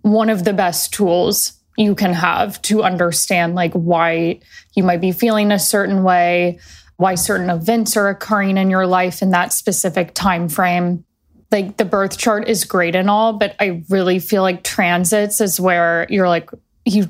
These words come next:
truly understand, like, the power of astrology and how literal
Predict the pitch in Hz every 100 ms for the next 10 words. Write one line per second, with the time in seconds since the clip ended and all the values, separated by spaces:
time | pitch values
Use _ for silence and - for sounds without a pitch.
0 | - - - 233 240 233 220 214 220 196
1 | 175 196 180 175 170 170 170 170 - 175
2 | 165 180 180 208 196 175 180 165 175 175
3 | 175 175 147 233 196